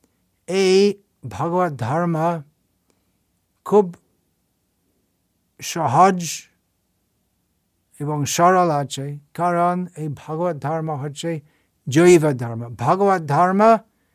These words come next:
হচ্ছে জৈব ধর্ম, মানে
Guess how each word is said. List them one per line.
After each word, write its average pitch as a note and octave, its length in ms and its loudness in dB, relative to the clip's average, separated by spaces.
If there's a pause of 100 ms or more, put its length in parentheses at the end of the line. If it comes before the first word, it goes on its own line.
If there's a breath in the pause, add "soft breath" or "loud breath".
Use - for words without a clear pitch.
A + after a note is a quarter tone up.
(140)
হচ্ছে F3 380 -2
জৈব D#3+ 420 2
ধর্ম, A#2+ 480 -10 (580)
মানে F#3+ 380 2